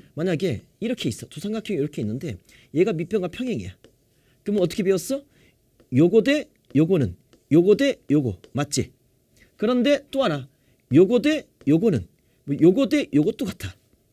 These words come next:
그리고 요거 대 요거는 요거 대 요거 B가 같다고. 전부 다 닮음으로. 다 같다고. 그래서 이 닮은 B를 가지고 우리는 뭘 얻어낼 수 있냐면 여기 이게 평행이니까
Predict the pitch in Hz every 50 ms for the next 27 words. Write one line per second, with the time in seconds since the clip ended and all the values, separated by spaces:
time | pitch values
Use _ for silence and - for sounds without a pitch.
0 | _ _ _ _ _ _ _ - - 254 269 233 311 269 - - - 165 190 233
1 | 254 208 285 294 294 - - - 147 165 160 196 208 247 302 320 - _ _ _
2 | - - 123 143 135 160 165 262 285 - - - 135 123 135 135 113 - _ _
3 | _ - - - 135 147 120 - - - - 101 - _ _ _ _ _ _ _
4 | _ _ _ _ _ - 208 240 294 254 - - 131 131 160 208 180 107 - -
5 | _ _ _ _ _ _ _ _ _ _ _ _ _ _ _ _ _ _ - -
6 | 240 185 139 127 - - 139 - - _ _ _ _ _ _ _ _ _ _ -
7 | - 285 262 185 - 262 208 101 - _ _ _ _ _ _ - 180 254 302 294
8 | - - 156 185 220 285 311 320 330 320 311 - 165 123 - - 190 120 98 -
9 | _ _ _ _ - - 180 240 247 185 - 110 107 160 254 285 247 208 208 165
10 | - - 151 127 107 110 151 220 220 123 90 - - - _ _ _ _ _ _
11 | _ - 196 220 175 143 - - _ _ _ _ - 180 220 285 - - - 294
12 | 302 320 320 285 170 123 - - 196 127 92